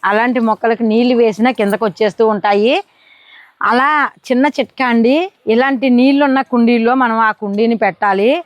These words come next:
అలా ఒక నాలుగు గంటలు, మూడు గంటలు, రెండు గంటలు ఉంచితే అండి నీళ్లు పీల్చుకుంటుంది. అంతేగాని దీనిపైన నీళ్లు వేసినా మనీ మనకే కిందకే వచ్చేస్తుంది తప్పండి, నీళ్లు పీల్చుకోదు. నేనైతే ఇది ఒక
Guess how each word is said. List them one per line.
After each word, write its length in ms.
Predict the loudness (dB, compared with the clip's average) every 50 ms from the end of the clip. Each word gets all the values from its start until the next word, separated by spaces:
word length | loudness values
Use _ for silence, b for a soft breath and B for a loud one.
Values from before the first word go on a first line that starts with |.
| b b b b b b b
అలా 240 | -2 0 0 0 0 0
ఒక 100 | -2 -2
నాలుగు 440 | -4 -2 -2 -2 0 0 -2 -2 -2
గంటలు, 340 | -2 -4 -6 -4 -4 -2 0
మూడు 240 | 0 0 0 0
గంటలు, 360 | 0 0 -2 -4 -4 -4 -4 -2
రెండు 260 | -2 -2 -2 -2 -2
గంటలు 300 | -2 -2 -4 -4 -4 -2
ఉంచితే 400 | 0 0 -2 -4 -4 -4 -2 -2
అండి 360 | 0 0 0 0 0 0 -4 b b b b b -2
నీళ్లు 260 | 0 2 2 2 0
పీల్చుకుంటుంది. 1000 | 0 0 0 0 0 -2 -4 -4 -2 -2 -2 0 0 0 0 2 2 0 0 0 -2
అంతేగాని 560 | -2 -4 -2 0 -2 -2 0 -2 -2 -2 -4
దీనిపైన 560 | -2 -2 -2 -2 -2 -2 0 0 0 2 2
నీళ్లు 320 | 2 0 0 0 0 0 0
వేసినా 560 | 2 2 0 0 -2 -4 -2 -2 -2 -2 -6 -8 b b b b b b b b b -2
మనీ 240 | 0 2 2 2 2
మనకే 600 | 2 0 0 -2 -2 -4 -2 0 0 0 -2 -2 -8 _ _ _ -4
కిందకే 340 | -2 0 0 0 0 0 2
వచ్చేస్తుంది 560 | 2 0 -2 -2 -4 -4 -4 -2 0 0 0
తప్పండి, 460 | 0 -2 -4 -2 -4 -2 0 0 0
నీళ్లు 300 | 2 2 2 2 0 0
పీల్చుకోదు. 840 | 0 0 0 2 0 0 -4 -4 -2 0 0 0 0 0 0 0 -2 -4 _ _ _ _ _ _ _ -4
నేనైతే 460 | -2 0 2 2 0 0 0 0 0
ఇది 120 | 2 2 0
ఒక 180 | -2 0 -2